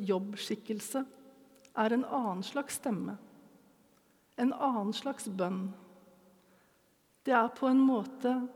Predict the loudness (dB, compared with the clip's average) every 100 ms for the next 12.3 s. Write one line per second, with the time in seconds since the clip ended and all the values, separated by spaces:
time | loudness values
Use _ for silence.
0 | -14 -20 -18 0 4 4 4 2 0 0
1 | -4 -4 -2 -2 -2 -6 -16 -20 -20 -18
2 | -4 -2 0 -2 -4 -4 -8 -8 -14 -20
3 | -20 _ _ _ _ _ _ _ _ _
4 | _ _ _ -4 4 6 6 4 2 2
5 | 2 0 0 -2 -4 0 0 2 0 -2
6 | 0 0 2 2 0 -4 -20 -20 -20 -20
7 | -20 _ -2 4 8 8 6 4 2 -2
8 | -4 -2 2 2 2 -2 -6 -4 -4 -4
9 | -8 -20 -20 -20 -20 -20 _ _ _ 2
10 | 4 4 2 -4 -2 -4 -4 -18 -20 -20
11 | -20 -20 _ _ _ _ -2 -2 0 -2
12 | -2 -8 -10